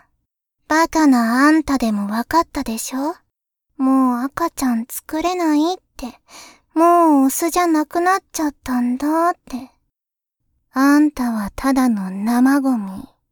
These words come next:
ちゃんと処分してあげないとね。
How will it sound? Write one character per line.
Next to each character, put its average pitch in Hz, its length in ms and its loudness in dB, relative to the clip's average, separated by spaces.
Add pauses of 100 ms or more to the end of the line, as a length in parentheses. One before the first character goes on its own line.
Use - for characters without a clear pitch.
(880)
ち - 60 -10
ゃ 320 460 0
ん 339 100 -4
と 339 120 -8
処 370 260 -2
分 370 260 -2
し - 100 -10
て 240 160 -6
あ 226 140 -6
げ 247 140 -6
な 254 180 -4
い 247 100 -4
と 240 120 -12
ね。 254 160 -8